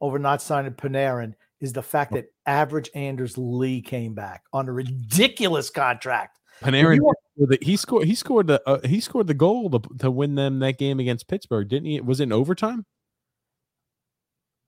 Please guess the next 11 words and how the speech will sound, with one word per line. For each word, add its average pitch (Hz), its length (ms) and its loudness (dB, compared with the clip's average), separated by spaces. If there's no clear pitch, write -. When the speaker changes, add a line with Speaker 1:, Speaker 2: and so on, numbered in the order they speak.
Speaker 2:
Game 160 240 4
Speaker 1:
I - 40 4
don't 147 120 0
Speaker 2:
seven 190 280 2
in 147 80 4
overtime. 131 560 2
They 220 120 4
played 233 240 2
game 196 200 2
seven 151 260 4
Speaker 1:
Oh, 123 60 0